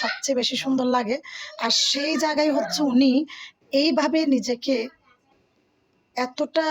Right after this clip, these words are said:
নির্লজ্জভাবে এটা গায়ে দিয়ে কি করে আসতে পারলো? চোখের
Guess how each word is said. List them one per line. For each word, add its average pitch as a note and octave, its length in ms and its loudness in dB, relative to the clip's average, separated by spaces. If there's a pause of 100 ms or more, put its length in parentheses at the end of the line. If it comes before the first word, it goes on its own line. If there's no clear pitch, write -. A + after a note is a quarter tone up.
(200)
নির্লজ্জভাবে B3 880 0 (960)
এটা B3+ 160 -2 (100)
গায়ে A#3 240 0
দিয়ে C#4+ 140 -2 (100)
কি D#4+ 160 0
করে F4+ 220 2
আসতে - 220 -2 (100)
পারলো? F#3+ 240 -2 (140)
চোখের C4+ 240 0